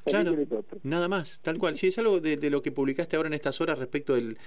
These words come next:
Speaker 2: del Día Mundial de la Tierra, ¿no? Esto de que, <laughs> eh, fue, fue algo así, el, el, la tira, este, que, que todos los días, que estamos viajando todo el tiempo, ¿no? Entender eso. Arre-, montados a, a esta, esta maravilla, esta nave maravillosa,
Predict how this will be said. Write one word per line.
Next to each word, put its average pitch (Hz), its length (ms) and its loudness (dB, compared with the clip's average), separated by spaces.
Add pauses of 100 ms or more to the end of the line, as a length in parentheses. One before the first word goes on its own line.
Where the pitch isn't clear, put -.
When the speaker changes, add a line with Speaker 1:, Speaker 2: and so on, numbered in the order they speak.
(140)
Speaker 2:
del 120 140 2
Día 135 120 4
Mundial 131 260 2
de 127 60 2
la 117 120 2
Tierra, 107 360 2
¿no? 156 320 -2
Esto 131 260 -4
de 113 100 2
que, 101 440 0 (240)
<laughs> 202 140 -8
eh, 135 160 2
fue, 160 240 0
fue 156 160 0
algo 151 120 2
así, 147 400 0
el, 107 480 2 (380)
el, 98 440 4
la 104 200 -2
tira, 143 520 0
este, 95 960 -2
que, 101 200 -6
que 110 140 -4
todos 196 180 2
los 165 100 0
días, 208 240 2
que 143 100 -8
estamos 202 200 2
viajando 196 360 2
todo 185 120 6
el - 80 2
tiempo, 170 380 2
¿no? 165 100 2
Entender 202 400 2
eso. - 420 -2 (320)
Arre-, - 280 -2
montados 165 600 2
a, 143 260 -2
a 143 80 0
esta, - 400 -2
esta 139 300 -2
maravilla, 135 440 0
esta 110 160 -4
nave 147 200 2
maravillosa, 123 640 0